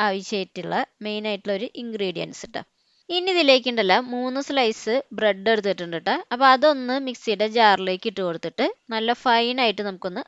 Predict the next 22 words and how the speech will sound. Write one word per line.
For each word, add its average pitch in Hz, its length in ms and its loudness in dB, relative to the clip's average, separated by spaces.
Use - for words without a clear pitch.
അരച്ചെടുക്കാം. 175 540 -8
അപ്പം 381 160 0
ഇത് 277 100 0
ദേ 247 100 6
ഇതേപോലെ 233 720 2
നമ്മൾ 185 220 -6
നല്ല 175 260 -4
ഫൈനായിട്ട് 180 600 -2
അരച്ചൊരു 190 440 -4
പാത്രത്തിലേക്ക് 190 640 -2
മാറ്റി 185 280 -2
വെച്ചിട്ടുണ്ട് 156 380 -8
ട്ടോ. 226 80 -2
ഇനി 381 160 4
ഒരു 302 120 8
മുട്ട 254 300 -2
ഒരു 226 180 0
പാത്രത്തിലേക്ക് 208 600 0
പൊട്ടിച്ചൊഴിക്കുന്നുണ്ട്. 185 920 -4
ഇതിലേക്ക് 262 440 4
കുറച്ച് 311 520 2
ഉപ്പും 220 320 -2